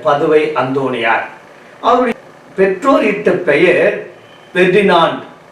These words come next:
ஆனால் புனித வண்ணத்து அந்தோணியரால் ஈர்க்கப்பட்ட அவர் தன்னுடைய பெயரை மாற்றிக்கொண்டார் அந்தோணியார் என்று.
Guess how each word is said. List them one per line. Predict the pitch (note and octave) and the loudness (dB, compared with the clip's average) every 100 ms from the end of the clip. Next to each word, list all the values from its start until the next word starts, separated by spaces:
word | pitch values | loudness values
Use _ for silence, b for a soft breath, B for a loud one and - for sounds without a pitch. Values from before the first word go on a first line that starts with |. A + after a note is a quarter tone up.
| - - - - | -20 -20 -14 -4
ஆனால் | - F3+ F3 - A3 C4 - - - - - - - | 0 2 0 2 0 -2 -10 -20 -20 -20 -20 -20 -4
புனித | A#3 B3+ A#3+ | 0 4 4
வண்ணத்து | - G#3 B3+ C4+ C#4+ C#4 | 2 0 0 0 -2 0
அந்தோணியரால் | F3+ F#3+ G3 F#3+ F#3 F#3 F#3+ - D3+ | 2 2 2 4 4 2 0 -2 -2
ஈர்க்கப்பட்ட | G#3+ - G3+ - E3+ - D#3+ B2+ - - | -4 -2 -2 0 -2 0 0 0 -4 -8
அவர் | - - A#3+ - - - - - | -6 0 2 0 -4 -14 -20 -4
தன்னுடைய | D#3 E3 F3 E3 D3 | -2 0 0 0 0
பெயரை | - D3+ E3 A3 - - - - - - - - - - - A#2+ A#2+ | -2 0 2 2 2 -2 -6 -8 -16 -20 -20 -20 -20 -20 -20 -8 -2
மாற்றிக்கொண்டார் | D#3 G#3 - C4+ G3+ F#3 E3 D#3 D#3+ - - - | 0 0 -4 -6 -2 0 2 2 2 -2 -14 -8
அந்தோணியார் | C#3+ C3+ D#3+ D#3 D#3 D3+ D#3 | -6 -2 -2 0 2 2 0
என்று. | A2+ G2 - | -4 -8 -12